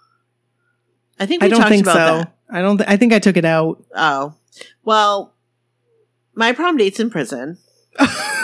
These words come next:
Speaker 1: So, like, I feel weird talking about it. And, like, obviously I can't share pictures 'cause I can't reach out to him and be like, "Hey, can I put your picture on
Speaker 2: Right.
Speaker 1: the internet?"
Speaker 2: Well, you can just, why can't you just put a big mark on his face?
Speaker 1: I could do that. And we could just put pictures of, like, you and I.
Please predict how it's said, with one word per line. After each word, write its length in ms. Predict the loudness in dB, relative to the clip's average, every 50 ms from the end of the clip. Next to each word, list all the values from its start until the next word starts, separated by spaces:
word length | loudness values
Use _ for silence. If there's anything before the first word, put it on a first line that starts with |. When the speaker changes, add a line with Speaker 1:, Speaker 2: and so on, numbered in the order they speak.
| -4 -6 -6 -8 -10 -12 -14 -14 -14 -16 -18 -18 -20 -16 -14 -14 -14 -12 -14 -16 -18 -18 -20 -20 _ -6
Speaker 1:
So, 100 | -2 -2
like, 120 | 0 0
I 100 | 0 0
feel 220 | 0 0 -2 -2 0
weird 240 | 0 0 0 0 0
talking 400 | 0 -2 -2 -2 -6 -8 -6 -2
about 240 | -2 -2 0 0
it. 140 | -2 -2 -2 -4
And, 60 | -4
like, 140 | -6 -4 -2
obviously 340 | 0 0 0 0 0 -2 -2
I 40 | -2
can't 220 | -2 -2 -4 -4
share 140 | -4 -6 -6
pictures 380 | -6 -8 -10 -10 -12 -14 -14
'cause 100 | -10 -8
I 60 | -10 -10
can't 300 | -8 -6 -6 -6 -6 -6
reach 220 | -8 -8 -8 -6
out 120 | -8 -8
to 80 | -6 -8
him 60 | -10
and 40 | -8
be 80 | -8 -8
like, 160 | -8 -8 -8
"Hey, 200 | -6 -6 -6 -8
can 160 | -8 -8 -10
I 20 | -8
put 140 | -8 -8 -10
your 100 | -10 -8
picture 220 | -10 -8 -6 -2
on 60 | 0 2
Speaker 2:
Right. 140 | 2 2
Speaker 1:
the 40 | 0 -2
internet?" 220 | -4 -6 -4 0 2
Speaker 2:
Well, 60 | 2
you 80 | 4 4
can 140 | 2 2
just, 220 | 2 2 0 -2 -4 -8 -8 -8
why 240 | -4 0 2 2 2
can't 180 | 2 2 0 0
you 60 | 0
just 140 | -2 -2 -2
put 140 | 0 0 0
a 40 | 2
big 280 | 2 0 0 0 -2
mark 260 | 0 0 0 0 0 -2
on 100 | -2 -2
his 100 | -4 -4
face? 300 | -2 -2 -2 -2 -2 -2
Speaker 1:
I 100 | -2 -2
could 220 | -2 0 -2 -4 -2
do 160 | -2 -2 0
that. 340 | 0 0 0 0 -4 -8 -18 _ _ _ -10 -6
And 140 | -4 -2 0
we 100 | 0 0
could 140 | 0 0 0
just 160 | 0 0 0
put 160 | 0 0 0
pictures 300 | 0 -2 -2 -2 -4 -4
of, 100 | -2 -2
like, 180 | -2 -2 -2 -2
you 120 | -4 -2
and 80 | 0 0
I. 380 | 0 0 -2 -6 -10 -12 -14